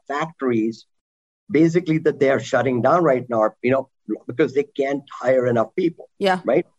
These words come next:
Speaker 1: You can't hire enough people in restaurants and hos-, and hotels. Why is that? You know,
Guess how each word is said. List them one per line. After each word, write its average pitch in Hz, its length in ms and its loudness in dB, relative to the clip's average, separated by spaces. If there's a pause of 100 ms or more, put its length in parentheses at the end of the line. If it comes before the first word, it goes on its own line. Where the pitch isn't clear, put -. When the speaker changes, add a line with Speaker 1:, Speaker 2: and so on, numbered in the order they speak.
(420)
Speaker 1:
You 123 140 -2
can't 139 200 2
hire 135 200 2
enough 127 240 -2
people 123 240 -2
in 110 60 2
restaurants 156 560 0
and 127 100 0
hos-, 151 320 -4
and 127 160 2
hotels. 123 480 -2
Why 165 260 2
is - 160 -2
that? - 160 -10 (460)
You 131 80 4
know, 127 240 0